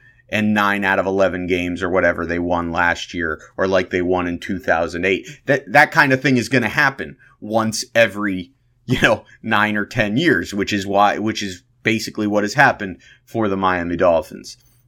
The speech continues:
So, uh, I thought they showed good signs. And then it wasn't even just that. It wasn't even just that one drive.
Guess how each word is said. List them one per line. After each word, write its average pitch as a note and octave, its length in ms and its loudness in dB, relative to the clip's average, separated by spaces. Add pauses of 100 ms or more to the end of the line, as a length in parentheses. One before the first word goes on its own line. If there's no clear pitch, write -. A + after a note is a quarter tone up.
(920)
So, A2 460 4 (260)
uh, G#2+ 340 6 (100)
I B2 120 4
thought D#3 260 4
they D3 100 0
showed B2+ 340 2
good C3+ 240 2
signs. C3+ 320 0
And C#3+ 140 0
then E3+ 80 -2
it E3 100 -2
wasn't A3+ 300 4
even F3 240 0
just G2+ 380 -2
that. C3+ 420 2 (160)
It C3 80 4
wasn't G3 300 2
even E3 180 2
just C3 180 2
that A2 220 4
one A2+ 260 0
drive. G#2+ 560 -2